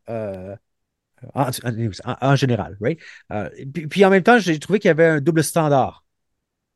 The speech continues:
dans des choses, right? Euh, un policier qui fait, euh, qui, qui fait face à quelqu'un qui a une arme à feu et décharge son arme à feu pour, pour arrêter la, le problème,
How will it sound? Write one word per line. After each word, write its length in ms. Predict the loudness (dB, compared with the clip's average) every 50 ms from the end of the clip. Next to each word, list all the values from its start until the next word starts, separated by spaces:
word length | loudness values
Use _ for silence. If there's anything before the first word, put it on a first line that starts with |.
| _ _ _
dans 160 | 0 0 2
des 120 | 4 2 2
choses, 340 | 2 0 -2 -4 -4 -8 -6
right? 220 | -4 -4 -4 -4 -6 -10 -20 -20 -20 _ _ -2
Euh, 120 | -2 0 0
un 100 | 0 2
policier 680 | 4 4 4 6 4 2 2 2 4 4 4 4 4 2
qui 220 | 0 -4 -4 -4 -4
fait, 440 | 0 2 2 4 4 4 4 4
euh, 420 | 4 4 4 4 2 2 0 0 -2 -4
qui, 200 | -8 -10 -10 -10
qui 100 | -10 -4
fait 140 | 0 0 0
face 260 | 2 2 2 2 0
à 60 | -2 -2
quelqu'un 300 | 0 0 0 0 -2 0
qui 100 | 0 2
a 40 |
une 60 | 2 4
arme 180 | 2 2 2
à 100 | 0 0
feu 360 | -2 0 0 2 2 2 2
et 200 | 2 0 0 -2 -4 -8 -20 -20 _ _ -2
décharge 400 | 0 2 2 4 4 2 4 2
son 100 | 2 0
arme 180 | 0 0 -2 -4
à 80 | -4
feu 140 | -2 -2 -2
pour, 280 | -2 0 -2 -2 -4 -6 _ _ 0
pour 500 | 2 4 4 4 2 0 -2 -8 _ _ _ _ _ -2
arrêter 480 | 0 2 4 4 2 2 4 4 4 4
la, 360 | 4 4 4 2 0 -4 -6
le 140 | -8 -8 -8
problème, 420 | -2 0 2 2 4 2 0 -2